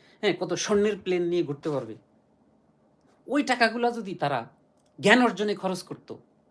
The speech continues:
দেখেন, ইরানের কিচ্ছু নাই, ইরানের কিচ্ছু নাই, কিন্তু তারা টেকনোলজিতে তাদের সাথে টক্কর দেওয়ার মতন ও-, ওই পুরা এই, মানে, পশ্চিম এশি-, এশিয়াতে কেউ নাই, মিডল ইস্টে। Even ইসরায়েলও নাই।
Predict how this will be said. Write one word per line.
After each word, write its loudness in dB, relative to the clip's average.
দেখেন, 2
ইরানের 2
কিচ্ছু 2
নাই, 6
ইরানের -2
কিচ্ছু -2
নাই, 4
কিন্তু 2
তারা 2
টেকনোলজিতে -2
তাদের 0
সাথে -4
টক্কর -6
দেওয়ার 4
মতন 0
ও-, 2
ওই -8
পুরা 2
এই, 6
মানে, 4
পশ্চিম -6
এশি-, -4
এশিয়াতে -6
কেউ 2
নাই, 4
মিডল -4
ইস্টে। -14
Even 6
ইসরায়েলও 8
নাই। 0